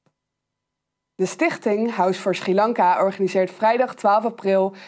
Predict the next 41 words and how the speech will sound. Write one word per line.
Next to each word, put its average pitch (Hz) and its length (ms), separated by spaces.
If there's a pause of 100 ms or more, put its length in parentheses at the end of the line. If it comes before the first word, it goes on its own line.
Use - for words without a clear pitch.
(120)
een 190 200
bingo 233 420
in 214 120
de 180 120
Ark 196 280
van 185 160
de 180 80
Eendrachtskerk 160 760
in 214 160
Zeebeierland. - 800 (540)
Vanaf 208 320
kwart 311 300
over 262 180
zeven 220 400
zijn 202 180
de 190 100
kerkdeuren 214 560
geopend 180 640 (260)
en 190 120
kunt 220 260
u 220 40
alvast 190 360
een 196 100
bingoboekje 165 580
kopen. 156 500 (960)
House 165 260
for 170 140
Sri 160 200
Lanka 208 360
meldt 208 280
dat 208 160
ze - 140
het 214 200
geld 226 320
hard 262 240
nodig 330 320
hebben - 380
voor - 380
het 330 120
goede 277 260
doel. 156 320